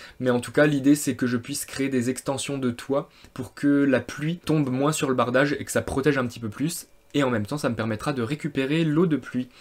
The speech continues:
C'est là qu'on voit aussi une citerne à eau que j'ai achetée quinze euros, j'ai tout trouvé sur le Bon Coin, et il y a juste eu de la peinture de gouttière que j'ai achetée chez Leroy Merlin. Repeindre les gouttières en marron,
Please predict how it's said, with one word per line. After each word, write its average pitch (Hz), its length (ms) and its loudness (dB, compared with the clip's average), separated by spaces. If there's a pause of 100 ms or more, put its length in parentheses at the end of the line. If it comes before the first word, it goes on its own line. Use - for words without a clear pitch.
C'est - 280 -4
là 120 120 2
qu'on 135 160 -6
voit 117 200 0
aussi 117 380 -4
une 107 200 -2
citerne 139 480 -4
à 107 80 -2
eau 123 140 0
que 143 120 -6
j'ai 110 220 -4
achetée 123 260 -4
quinze 120 260 -4
euros, 110 340 -2
j'ai 120 180 -6 (100)
tout 196 140 -6
trouvé 143 260 -2
sur 139 160 -4
le 120 80 -2
Bon 113 160 -4
Coin, 117 320 -6 (640)
et 120 80 -2
il 117 40 2
y 113 40 2
a 113 80 4
juste 123 340 -4
eu 147 80 -6
de 139 100 -2
la 120 80 4
peinture 135 640 -4
de 120 100 -4
gouttière 117 540 -6 (260)
que 123 120 -4
j'ai 113 100 -2
achetée 123 320 -2
chez 123 160 -2
Leroy 113 340 -2
Merlin. 113 400 -4 (400)
Repeindre 139 380 4
les 135 100 4
gouttières 131 540 2
en 113 220 0
marron, 127 520 -2